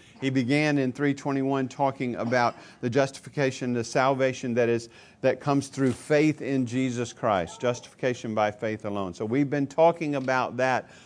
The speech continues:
uh, from chapter three midway through chapter four, all the way into chapter five, and we're in a transition point now where Paul is answering some big questions about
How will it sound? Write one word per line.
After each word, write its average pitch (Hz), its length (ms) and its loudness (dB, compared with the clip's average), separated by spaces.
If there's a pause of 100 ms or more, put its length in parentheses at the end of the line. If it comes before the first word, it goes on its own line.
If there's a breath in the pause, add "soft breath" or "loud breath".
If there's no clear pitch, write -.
(180 loud breath)
uh, 120 260 2
from 120 300 -2
chapter 131 400 2
three 151 360 0
midway 135 720 2 (260 loud breath)
through 160 320 4
chapter 151 500 -2
four, 123 600 2 (400 soft breath)
all 143 240 4
the 143 80 2
way 135 320 2 (200 soft breath)
into 143 320 -2
chapter 123 420 -2
five, 123 380 0
and 123 160 -4
we're 165 160 2
in 170 200 0
a 147 60 0
transition 151 920 -2
point 135 420 -4
now 131 340 0
where 120 200 0
Paul 139 420 2
is 110 180 -6
answering 143 640 -4
some 120 220 -4
big 143 220 -2
questions 139 480 -2
about 120 280 2